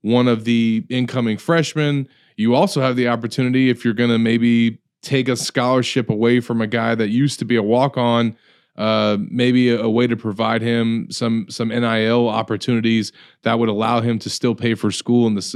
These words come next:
in the fall semester. So, uh, there's some different avenues that, that they can take, but, you know, for fans that have been wondering what was gonna happen,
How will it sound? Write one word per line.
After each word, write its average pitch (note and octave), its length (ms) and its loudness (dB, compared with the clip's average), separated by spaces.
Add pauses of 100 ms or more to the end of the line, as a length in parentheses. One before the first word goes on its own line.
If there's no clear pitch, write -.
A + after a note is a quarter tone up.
in G#2+ 140 -4
the G2+ 80 -6
fall A2 240 -2
semester. G#2+ 500 -4
So, G#2+ 320 -4 (400)
uh, A#2 180 0
there's F3+ 200 2
some F3+ 160 2
different D3+ 320 0
avenues C3 500 0
that, B2 200 -2
that A#2 160 -2
they A#2+ 120 2
can A#2 200 -2
take, A#2+ 360 0
but, A2 280 -2 (280)
you A#2 120 -2
know, A2+ 80 0
for A#2 120 -2
fans B2+ 400 0
that A#2+ 140 2
have G#2+ 140 -2
been A2+ 220 0
wondering D3+ 420 2
what C#3+ 320 0 (200)
was B2 220 0
gonna B2 180 0
happen, C#3+ 540 -2